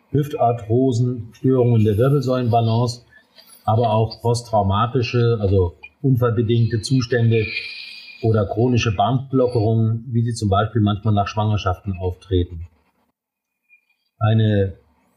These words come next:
große Patientengruppe mit sehr hartnäckigen Schmerzen in der Iliosakralgelenksregion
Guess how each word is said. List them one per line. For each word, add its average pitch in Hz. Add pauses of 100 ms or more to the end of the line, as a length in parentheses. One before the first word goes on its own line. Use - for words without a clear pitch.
(160)
große 147
Patientengruppe 151
mit 123
sehr 104
hartnäckigen 147
Schmerzen 139
in 131
der 123
Iliosakralgelenksregion 123